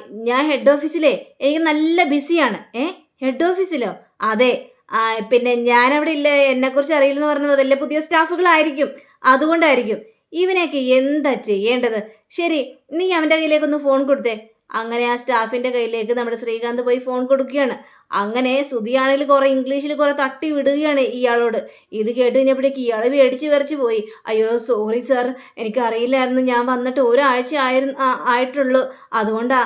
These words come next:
സാറിന് അറിയാതെ പോയത്. ഇനിയേ എന്നെ അന്വേഷിച്ച് ആരെങ്കിലും അവിടെ വന്നു കഴിഞ്ഞാൽ ഞാൻ ഹെഡ് ഓഫീസിലാണെന്ന് പറയണം, മനസ്സിലായോടോ?" "ആ, ശരി സാർ,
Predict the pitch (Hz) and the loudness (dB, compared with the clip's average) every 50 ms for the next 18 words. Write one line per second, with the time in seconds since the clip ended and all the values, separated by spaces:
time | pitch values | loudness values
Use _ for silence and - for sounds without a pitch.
0 | 226 - - - - 330 320 311 311 311 294 269 262 269 269 269 269 285 294 277 | -2 -6 -14 -10 -4 -2 0 2 2 2 2 2 2 4 4 4 4 2 2 2
1 | 262 240 233 226 233 214 - - - _ _ - 202 233 233 233 240 262 277 269 | 4 4 4 4 2 -2 -4 -8 -14 _ _ -8 -6 -6 -4 -2 2 4 4 4
2 | 226 175 156 - - _ _ _ _ _ - 214 240 240 247 247 254 262 285 285 | 4 2 -4 -10 -16 _ _ _ _ _ -8 -4 -4 -2 -2 0 0 2 2 2
3 | 277 269 254 254 262 262 262 254 - 254 247 247 247 247 254 269 269 269 269 269 | 2 2 2 2 2 0 0 2 2 2 2 2 2 2 4 4 4 4 4 2
4 | 285 294 285 269 262 269 277 269 269 254 254 262 269 269 262 262 254 254 254 262 | 2 2 4 4 4 4 4 4 2 2 2 4 4 4 4 4 4 2 2 2
5 | 269 277 277 269 277 277 277 269 254 214 220 240 285 277 285 285 311 302 294 311 | 2 2 2 2 2 2 2 0 0 0 0 2 4 4 2 0 -2 -4 -4 -4
6 | 320 302 294 277 277 277 277 294 302 285 294 277 269 262 269 277 277 269 262 - | -2 2 2 2 2 2 0 0 2 2 2 4 4 6 6 6 4 2 0 -2
7 | - - - 247 262 262 269 311 330 311 302 294 302 330 339 330 320 - - - | -8 -4 -2 0 0 0 0 2 2 4 4 4 4 4 4 4 2 2 0 -4
8 | - - _ _ _ _ _ - 233 226 220 214 220 - - - - 240 220 208 | -10 -20 _ _ _ _ _ -4 -2 -2 -2 -4 -6 -12 -14 -4 -2 0 2 2
9 | 220 233 247 240 226 | 0 0 0 -2 -2